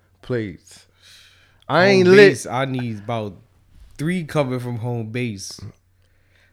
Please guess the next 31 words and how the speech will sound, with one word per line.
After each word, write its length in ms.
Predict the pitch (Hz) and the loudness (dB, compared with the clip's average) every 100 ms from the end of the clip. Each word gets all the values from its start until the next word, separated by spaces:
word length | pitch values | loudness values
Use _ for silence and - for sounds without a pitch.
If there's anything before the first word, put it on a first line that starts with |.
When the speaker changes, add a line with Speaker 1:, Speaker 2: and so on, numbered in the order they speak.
| _ | _
Speaker 2:
I'm 220 | - 110 | -10 -8
just 160 | 117 110 | -8 -6
gonna 180 | 113 101 | -8 -6
eat 180 | 147 | -6
one 300 | 131 131 131 | -6 -6 -6
at 180 | 131 123 | -6 -8
home, 160 | 120 127 _ | -8 -12 _
eat 200 | 135 147 | -8 -8
one 260 | 123 131 135 | -6 -6 -6
or 60 | |
two 420 | 135 - 139 131 131 | -8 -10 -8 -8 -10
home 340 | 131 131 131 | -10 -8 -10
base. 540 | 123 131 131 135 - _ _ _ _ _ _ _ _ _ _ _ _ _ _ _ _ _ - | -8 -8 -8 -12 -18 _ _ _ _ _ _ _ _ _ _ _ _ _ _ _ _ _ -12
Speaker 1:
I 80 | |
think 180 | 120 156 | -4 0
I 80 | 147 | 0
can 240 | 135 127 | 0 -2
do, 440 | 117 127 123 113 113 _ _ _ _ _ _ _ | 0 0 0 -2 -6 _ _ _ _ _ _ _
I 60 | 175 | -8
think 160 | 175 170 | -2 0
I 60 | |
can 140 | 139 127 | 0 -2
do, 160 | 120 | -4
f-, 460 | 107 - - - - | -6 -10 -18 -20 -16
I 100 | - | -10
think 140 | 147 156 | -4 -4
I 20 | 139 | -2
can 80 | 117 | -4
do 140 | 117 | -6
five 520 | 98 - 110 107 98 95 | -8 -2 0 2 0 -2
altogether. 760 | 98 95 90 90 85 78 80 | -4 -4 -8 -8 -8 -12 -16